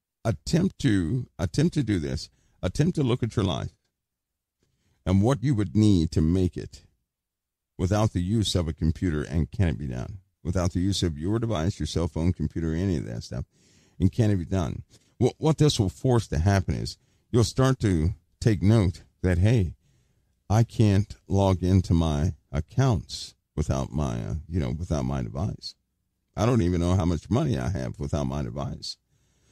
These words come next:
And then you'll find out, well, if I had money, I can't go to a store because if their devices are down too, I can't purchase anything. So if they, if,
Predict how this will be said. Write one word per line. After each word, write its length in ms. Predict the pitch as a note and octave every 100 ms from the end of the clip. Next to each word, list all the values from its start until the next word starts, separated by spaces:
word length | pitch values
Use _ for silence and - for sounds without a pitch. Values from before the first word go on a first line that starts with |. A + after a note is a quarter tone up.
| _ _ -
And 100 | G#2+
then 100 | C3
you'll 100 | B2
find 280 | G2+ G#2 G2+
out, 180 | G#2+ G2
well, 140 | A#2+
if 100 | A2+
I 80 | E2
had 280 | G#2 D#3+ -
money, 300 | D#2 F2 B2
I 100 | E2
can't 340 | - A2+ -
go 120 | A2
to 200 | G2 A2
a 40 | F2
store 640 | - - G3 E3+ - A#2 - _ _ _ _ -
because 300 | B2 A#2 G2+
if 120 | G2+
their 220 | F#2 B2
devices 520 | F#3 A2+ F#2 - E2 D2+
are 80 |
down 300 | D2 E2 D2+
too, 240 | D#2+ - -
I 60 | G#2+
can't 300 | - F#2+ -
purchase 420 | D3+ G3 G#2 -
anything. 480 | A1 A#1+ - - - _ _ _ _ _ _ _ _ _ _ _ _ _ _ _ -
So 180 | - A2+
if 100 | G#2
they, 180 | F2 - -
if, 200 | F2 -